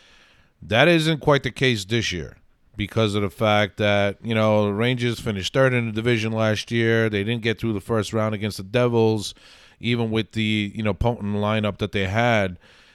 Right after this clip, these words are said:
And this year, it's not quite the same talk. A lot, a lot of people are, like, so iffy about the Rangers. Quite honestly, a lot of people are predicting the Rangers to finish third in this division again. And, and that's fine by me. I,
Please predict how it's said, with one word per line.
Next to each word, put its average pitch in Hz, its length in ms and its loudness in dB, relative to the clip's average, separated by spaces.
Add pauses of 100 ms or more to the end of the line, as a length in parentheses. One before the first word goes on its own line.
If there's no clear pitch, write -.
(320)
And 107 720 0
this 143 220 0
year, 151 260 4
it's 143 220 -4
not 147 180 -2
quite 143 240 0
the 127 80 -6
same 127 280 -2
talk. 110 460 -2
A 82 80 -6
lot, 107 280 -2
a - 40 -8
lot 117 200 0
of 123 60 0
people 127 240 0
are, 123 100 4
like, 117 340 0
so 127 240 0
iffy 123 280 -2
about 110 240 0
the 110 80 -4
Rangers. 98 720 -4 (420)
Quite 110 200 0
honestly, 120 500 2
a 110 80 0
lot 113 180 0
of 110 60 -4
people 113 180 -2
are 107 40 -4
predicting 107 420 -2
the 104 60 0
Rangers 104 300 0
to 101 80 -8
finish 101 260 -8
third 104 160 -2
in 104 100 -4
this 95 120 -6
division 107 360 2
again. 85 360 -6 (440)
And, 131 220 -4
and 160 80 2
that's 185 140 0
fine 190 280 2
by 156 160 4
me. 156 300 2
I, 147 240 2